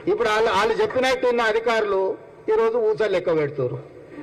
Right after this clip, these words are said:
ఆయన అంతకంటే ముందే చెప్పినాం, "వద్దురా నాయన, వాళ్ళు దుర్మార్గులు, దోపిడీదారులు, దొంగలు, వాళ్ళ మాటలు విన్నారంటే మీరు జైలుకు పోతారు, మిమ్మల్ని తర్వాత తిరిగి కూడా చూడరని."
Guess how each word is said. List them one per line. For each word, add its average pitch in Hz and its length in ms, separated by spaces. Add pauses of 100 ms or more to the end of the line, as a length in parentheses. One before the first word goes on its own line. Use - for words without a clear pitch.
(360)
ఆయన 226 320
అంతకంటే 254 440
ముందే 233 240 (140)
చెప్పినాం, 214 340
"వద్దురా 240 340
నాయన, 214 440
వాళ్ళు 185 200
దుర్మార్గులు, 190 720
దోపిడీదారులు, 175 840
దొంగలు, 165 500
వాళ్ళ 175 180
మాటలు 180 400
విన్నారంటే 165 600 (380)
మీరు 160 160
జైలుకు 214 420
పోతారు, 190 460 (880)
మిమ్మల్ని 208 380
తర్వాత 226 680 (120)
తిరిగి 226 280
కూడా 262 200
చూడరని." 202 540